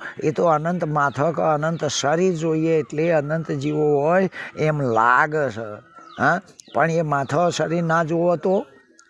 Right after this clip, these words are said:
તો જીવ ભેદ જણાયા છે, પરંતુ હકીકતમાં તેમ પણ તેની પોતાની ભ્રા-, એ પણ એ પોતાની ભ્રાંતિ એટલે ધારણાઓ છે. વાસ્તવમાં,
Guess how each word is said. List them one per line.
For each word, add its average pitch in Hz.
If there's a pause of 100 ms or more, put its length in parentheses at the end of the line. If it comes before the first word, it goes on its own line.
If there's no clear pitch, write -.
(1400)
તો 160
જીવ 165
ભેદ 135 (540)
જણાયા 147
છે, 90 (100)
પરંતુ 175
હકીકતમાં 165
તેમ 170
પણ 165
તેની 160
પોતાની 151
ભ્રા-, 110
એ 170
પણ 165
એ 165
પોતાની 156
ભ્રાંતિ 127 (480)
એટલે 156 (300)
ધારણાઓ 139
છે. 139 (500)
વાસ્તવમાં, 147